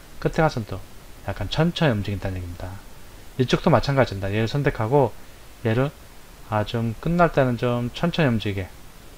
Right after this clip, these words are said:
그럼 또 여기도 보면 이렇게 흰색 원들이 가까이 붙습니다. 그럼 여기서 천천히 움직였다가 여기 빨리 움직였다,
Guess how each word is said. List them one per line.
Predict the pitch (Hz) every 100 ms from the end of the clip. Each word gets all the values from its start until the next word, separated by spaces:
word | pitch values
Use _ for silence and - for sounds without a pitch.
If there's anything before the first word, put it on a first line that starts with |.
| - - - - -
그럼 | - 123
또 | 139
여기도 | 131 131
보면 | 120 117 120 117
이렇게 | 110 - 123 123 -
흰색 | 180 170 117
원들이 | 104 104 -
가까이 | - - 104
붙습니다. | - - 95 90 92 98 - - - - - - - - - - - - - - -
그럼 | 123 120
여기서 | 123 - 165 - - -
천천히 | - 190 202 190
움직였다가 | 147 117 107 - 107 123 135 160 - - -
여기 | 113 120
빨리 | 170 180 190
움직였다, | 175 143 104 - 92